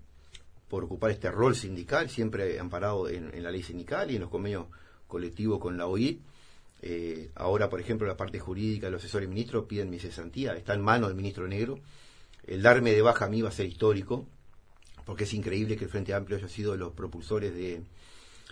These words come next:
de los sindicatos policiales. Gracias al Frente Amplio tenemos sindicatos policiales, y que tome una decisión. Pero en este caso quiero aclarar algo. Yo creo que creemos nosotros que los pusieron al ministro con eso, ¿tá? Y creemos que el ministro no va a firmar porque sería tirarse,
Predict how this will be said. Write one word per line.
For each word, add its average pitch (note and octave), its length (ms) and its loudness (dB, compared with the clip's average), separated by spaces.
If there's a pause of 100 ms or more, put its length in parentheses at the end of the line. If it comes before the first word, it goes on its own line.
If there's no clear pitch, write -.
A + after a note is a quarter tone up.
(160)
de G2+ 160 0
los F#2 120 2
sindicatos G2 500 0
policiales. G#2+ 680 0
Gracias G#2 340 2
al E2 100 -8
Frente F#2 260 -8
Amplio F#2+ 180 -4
tenemos F#2 280 -6
sindicatos F2 360 -8
policiales, F2+ 500 -6 (360)
y G2 120 -10
que - 120 -4
tome A#2 220 4
una G#2+ 120 2
decisión. A2 640 -2 (380)
Pero G#2 120 2
en C#3 40 6
este C#3 160 0
caso C3+ 180 0
quiero C3 180 2
aclarar G#2+ 360 0
algo. F2+ 160 -2
Yo G2 100 -8
creo B2 180 0
que B2+ 240 -2 (200)
creemos A2+ 400 4
nosotros A2 340 -4
que B2 80 -2
los G#2+ 100 0
pusieron G2+ 480 -2
al D#2+ 80 -10
ministro E2+ 340 -8
con F2+ 140 -8
eso, F#2 320 -6 (640)
¿tá? F2+ 280 -8
Y G#2+ 80 -6
creemos A#2 280 2
que A2+ 80 -2
el G2 40 0
ministro G#2+ 260 -2
no G#2+ 300 2
va F2+ 80 0
a - 20 -6
firmar F2 400 -6
porque - 180 -8
sería F2+ 300 -6
tirarse, F2+ 400 -8